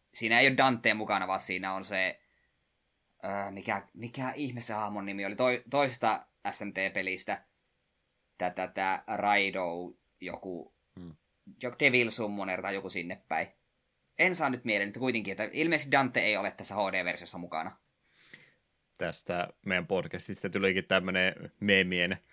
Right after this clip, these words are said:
Speaker 2: tota, taustatarina-podcasti. Tä-,
Speaker 1: Kyllä, kyllä.
Speaker 2: tänään opitte. Did you know g-, gaming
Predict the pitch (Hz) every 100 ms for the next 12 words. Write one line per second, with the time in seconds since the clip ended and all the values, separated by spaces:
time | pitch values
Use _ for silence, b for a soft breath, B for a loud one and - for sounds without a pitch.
0 | b b - 87 98 82 101 95 - 90
1 | 87 85 82 87 - 98 - - _ _
2 | - _ - - 147 135 135 117 101 95
3 | 95 90 87 82 85 - 98 _ _ _
4 | b b b b _ _ - 87 92 87
5 | 85 85 98 90 - 101 - 107 92 90
6 | 92